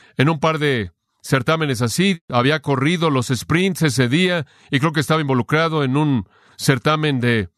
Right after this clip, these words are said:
salto de altura, pero habían muchas universidades, treinta y cinco o algo así. Llegamos a la final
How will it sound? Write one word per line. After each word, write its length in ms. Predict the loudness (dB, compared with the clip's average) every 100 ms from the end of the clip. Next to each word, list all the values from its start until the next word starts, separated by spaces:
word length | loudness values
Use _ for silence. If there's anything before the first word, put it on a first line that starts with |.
| _
salto 380 | -4 -2 0 0
de 60 | -2
altura, 360 | 0 -2 -2
pero 200 | 0 -2
habían 140 | 0 -2
muchas 300 | -2 -2 0
universidades, 680 | 0 0 0 0 0 0
treinta 280 | -2 -2 -2
y 40 | -2
cinco 260 | -2 0
o 40 | 0
algo 160 | 0
así. 300 | -2 0 0
Llegamos 320 | 0 0 0
a 60 | 0
la 120 | 0
final 480 | 0 0 2 0 -4